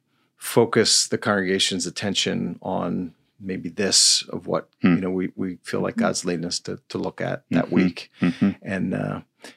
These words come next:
Speaker 1: you know, w-, one of my favorite, um, kind of pictures is,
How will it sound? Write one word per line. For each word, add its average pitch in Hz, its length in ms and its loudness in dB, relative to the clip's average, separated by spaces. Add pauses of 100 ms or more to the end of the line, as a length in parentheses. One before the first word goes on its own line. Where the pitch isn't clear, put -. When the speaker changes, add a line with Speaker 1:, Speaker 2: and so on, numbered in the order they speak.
Speaker 1:
you 104 100 0
know, 98 60 2
w-, - 280 -2
one 110 140 4
of 98 40 4
my 98 140 4
favorite, 95 440 0 (200)
um, 95 420 -8 (1300)
kind 85 160 -4
of - 60 -12
pictures 95 500 -2
is, - 380 0